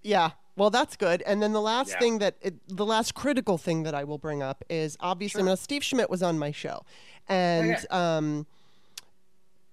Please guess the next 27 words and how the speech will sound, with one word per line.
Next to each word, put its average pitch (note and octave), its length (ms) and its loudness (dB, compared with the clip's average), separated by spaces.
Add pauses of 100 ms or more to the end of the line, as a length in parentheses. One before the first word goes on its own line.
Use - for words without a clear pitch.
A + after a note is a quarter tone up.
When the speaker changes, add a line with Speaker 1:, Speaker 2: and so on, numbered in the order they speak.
(200)
Speaker 1:
I G#3+ 160 2
know B3+ 240 6
that B3+ 120 4
one A3+ 200 4
of A3 100 2
the G#3+ 80 0
things G3+ 280 0
that F3+ 100 2
bothered D#3 480 -2
me C#3 160 -6
a D#3+ 80 -4
lot C#3 520 -6 (120)
about D#3 400 0
what E3+ 160 -2
came E3+ 240 -4
out C#3 340 -4
in D#3+ 100 -2
that D3+ 140 -6
reporting D3 600 -4
earlier D3+ 340 -6
this D3 220 -8
year B3 260 2
was E3+ 300 -2
that D#3 200 -2
he G3+ 140 -8
kept F3 300 -6
repeating D#3 580 -4